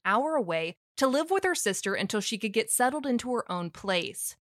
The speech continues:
The commute to work was gonna be a long one, but pretty quickly, Jackie got a new job that was actually gonna let her work from home. It was like everything was finally falling into place.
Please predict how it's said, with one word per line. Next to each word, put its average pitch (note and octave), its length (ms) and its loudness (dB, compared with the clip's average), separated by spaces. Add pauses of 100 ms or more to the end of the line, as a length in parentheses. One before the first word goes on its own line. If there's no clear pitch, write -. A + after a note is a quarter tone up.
(300)
The A3 100 4
commute A3 360 2
to G#3+ 100 0
work F#3 260 2
was F#3+ 140 -2
gonna F#3 180 -2
be F#3 180 -6
a F3+ 60 -2
long F#3+ 460 4
one, E3 260 -2
but F3+ 220 0 (240)
pretty F4+ 320 2
quickly, C#4 560 0
Jackie A3+ 500 2
got D4 160 2
a B3 60 2
new G3 260 2
job F3+ 380 2
that F#3 100 2
was G3 240 0
actually F4 440 0
gonna D#4+ 220 4
let G3 200 2
her G3 80 2
work E3+ 260 -2
from E3 160 -6
home. - 500 -2 (400)
It B3+ 60 2
was C#4+ 180 2
like E4 280 2
everything D#4 600 0
was C#4+ 300 0
finally A#3 480 2
falling F#3+ 440 2
into F#3 200 -2
place. - 640 -4